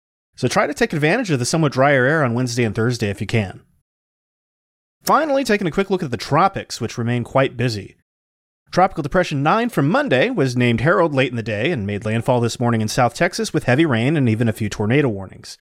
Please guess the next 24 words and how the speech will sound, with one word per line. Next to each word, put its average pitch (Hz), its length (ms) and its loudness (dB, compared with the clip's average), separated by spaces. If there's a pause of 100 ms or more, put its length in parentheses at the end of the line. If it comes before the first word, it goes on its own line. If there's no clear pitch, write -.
(500)
Tropical 151 280 2
Storm 156 200 0
Franklin 170 400 2
is 135 80 0
approaching 127 360 -2
Hispaniola 135 580 2
with 110 120 0
a 110 60 0
significant 170 500 -2
flash 156 280 0
flood 175 280 -2
threat 104 280 -2
for 110 140 -4
Haiti 123 280 2
and 120 100 2
the 110 60 0
Dominican 110 420 0
Republic 127 440 -2
over 117 160 0
the 110 80 -8
next 113 240 -6
day 131 160 2
or 135 100 2
so. - 380 -6